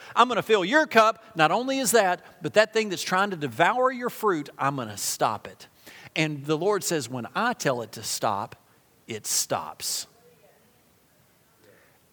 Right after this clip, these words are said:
All of this starts with give. You don't get the rest of it without giving.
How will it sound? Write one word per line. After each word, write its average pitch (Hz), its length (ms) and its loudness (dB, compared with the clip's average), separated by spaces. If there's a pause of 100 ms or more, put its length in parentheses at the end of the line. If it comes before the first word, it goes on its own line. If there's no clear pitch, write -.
All 196 300 4
of 240 100 2
this 262 160 0
starts 269 800 2 (1040)
with - 180 -12
give. 147 460 -4 (2500)
You 180 100 -4
don't 240 200 2
get 247 140 4
the 262 80 0
rest 247 280 4
of 202 120 4
it 214 60 -2
without 214 300 2
giving. 170 340 0